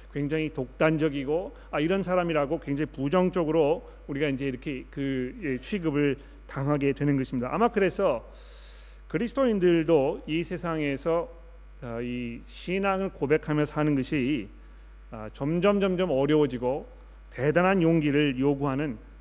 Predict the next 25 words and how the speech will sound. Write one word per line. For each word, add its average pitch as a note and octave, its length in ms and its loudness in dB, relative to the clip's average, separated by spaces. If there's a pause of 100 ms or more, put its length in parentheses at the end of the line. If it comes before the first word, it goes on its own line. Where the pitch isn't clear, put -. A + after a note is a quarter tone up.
(120)
아, A2+ 100 -12
그런 D3 340 -2
그 C3+ 100 -4
시대에 D#3 400 -2
우리가 B2 180 -6
살고 D3+ 300 -6
있습니다. G#2+ 340 -12 (840)
아, A#2+ 120 -10
그런 F#3+ 240 -2
면에서 D#3 440 -2 (540)
여기 C#3+ 160 -2
앉아 C#3+ 220 0
계신 C#3 260 -6
여러분들께서, B2+ 760 -6 (840)
아, G#2+ 120 -14
이 A#2 300 -12
믿음을 D#3+ 420 0
고백하고 C#3 760 -4 (720)
하나님께서 F#3 960 0 (180)
사시고 F3+ 720 -2
참되신 G#3+ 680 -2
하나님이라 G3+ 600 2
이렇게 D3+ 260 0
고백하시기 D#3+ 800 -2
위하여 C#3+ 480 0